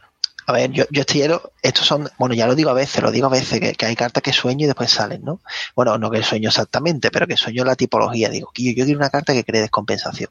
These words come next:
pero no porque el runner pague, sino que si paga, pues la crea. Y si no paga, pues la crea también. ¿Sabes?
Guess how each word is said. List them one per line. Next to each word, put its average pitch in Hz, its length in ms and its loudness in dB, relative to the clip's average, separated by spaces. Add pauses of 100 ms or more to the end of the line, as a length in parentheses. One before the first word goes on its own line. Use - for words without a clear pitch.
pero 104 200 -4
no 120 120 2
porque 151 300 -2
el 147 80 -2
runner 139 380 -2
pague, 180 340 -2 (380)
sino 117 260 -2
que 123 80 -2
si - 140 2
paga, 180 340 0
pues 131 180 0
la - 60 -2
crea. 104 340 -2 (120)
Y - 80 -2
si - 160 0
no 175 100 2
paga, 160 260 0
pues 117 120 0
la 101 80 -2
crea 107 160 -2
también. - 280 -14 (480)
¿Sabes? 147 180 0